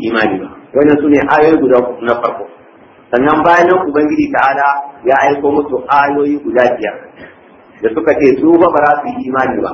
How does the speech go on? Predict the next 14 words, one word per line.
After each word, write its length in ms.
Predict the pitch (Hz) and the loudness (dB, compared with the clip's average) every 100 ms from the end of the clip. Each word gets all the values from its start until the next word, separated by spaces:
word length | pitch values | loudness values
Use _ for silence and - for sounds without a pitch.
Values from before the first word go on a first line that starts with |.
| - | -10
Suka 200 | - - | -8 -4
ce 140 | 143 143 | 0 2
Annabi 320 | 127 147 143 | 2 2 2
Musa, 360 | 143 156 160 156 156 156 | 2 2 2 2 2 -2
mu 140 | 147 | -2
ba, 60 | 160 | -2
ba 100 | 147 | 0
za 80 | 143 | 0
ka 120 | 147 139 | 0 -2
ɗauke 300 | 151 139 131 | -2 0 0
mana 240 | 143 139 135 | -2 0 -2
hankali 400 | 139 127 135 135 | -2 -4 -2 2
da 80 | |
wannan 360 | 127 139 135 - | 4 4 2 0